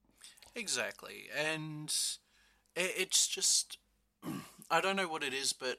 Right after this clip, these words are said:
I've always had a soft spot for Murdoch. Like, a big, heavy goods engine,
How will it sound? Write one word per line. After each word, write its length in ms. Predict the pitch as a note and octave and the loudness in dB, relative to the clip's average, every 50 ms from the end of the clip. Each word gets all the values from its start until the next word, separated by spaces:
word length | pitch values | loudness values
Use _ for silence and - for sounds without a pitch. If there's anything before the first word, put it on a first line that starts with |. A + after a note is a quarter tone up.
| - - | 0 4
I've 220 | C#3 D#3+ G3 G3 | 4 4 4 4
always 520 | E3 D3 D3+ D3+ C#3+ C3+ B2 A2+ - - | 0 2 6 6 8 8 6 6 4 2
had 200 | - B2+ B2+ A#2+ | 2 0 -2 -2
a 80 | A#2 A2+ | 0 0
soft 260 | - - A#2+ A2+ - | 2 2 2 2 4
spot 320 | - - - G#2 G2 - - | 2 0 0 -2 -8 -8 -10
for 120 | - - | -14 -14
Murdoch. 500 | A2 G2 G2+ G2 - - - - - - _ _ _ _ _ _ _ _ | -12 -12 -12 -12 -12 -14 -16 -16 -20 -20 _ _ _ _ _ _ _ _
Like, 440 | C3 B2 A#2 A2+ A2+ A2 G2 - - _ _ _ _ _ _ _ _ - - _ _ _ _ _ _ _ _ - _ - - - | -4 -2 0 2 2 0 -2 -4 -10 _ _ _ _ _ _ _ _ -20 -20 _ _ _ _ _ _ _ _ -20 _ -18 -10 -8
a 60 | C#3 B2 | -8 -6
big, 460 | A2+ - C3 B2+ B2 A#2+ A2+ G#2+ - - - - - - - - _ _ _ _ _ _ _ _ _ | -2 2 4 4 4 4 2 -4 -10 -12 -12 -12 -14 -18 -20 -20 _ _ _ _ _ _ _ _ _
heavy 320 | G#2+ A#2 C3+ C3+ C3+ C3+ A#2 | -4 -2 -2 0 0 -2 -4
goods 320 | A#2 B2+ A#2+ A2+ A2 A2 | -4 -6 -8 -6 -4 -4
engine, 480 | A2+ A2 G#2+ G#2+ G#2 G#2 G#2 G2+ G2+ | -4 -4 -6 -8 -10 -12 -12 -14 -16